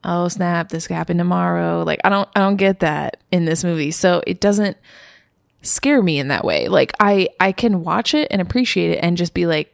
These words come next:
"Mm, yeah, I hope we're never at this point," because that would be insane. And I'm completely separated from it. So that part doesn't scare me.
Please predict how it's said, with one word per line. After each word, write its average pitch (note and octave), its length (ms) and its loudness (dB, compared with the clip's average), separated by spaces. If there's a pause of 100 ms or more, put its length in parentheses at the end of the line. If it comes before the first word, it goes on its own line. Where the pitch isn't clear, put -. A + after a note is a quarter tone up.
"Mm, D4 300 2
yeah, C4 300 2
I G#3 320 0
hope G#3 380 0
we're G3+ 160 2
never E3+ 220 0
at D#3 120 -4
this - 140 -4
point," - 360 -6
because F#3 280 0
that D#3+ 60 0
would D#3 100 -2
be D3+ 240 -6 (220)
insane. E3 440 -6 (840)
And E3+ 640 2 (540)
I'm F#3+ 160 4
completely G#3 340 2
separated E3+ 400 0
from - 180 -4
it. - 140 -6
So G3+ 120 4
that A3 220 2
part C#4+ 160 -2
doesn't C4+ 240 -2
scare B3 220 -2
me. B3+ 220 -2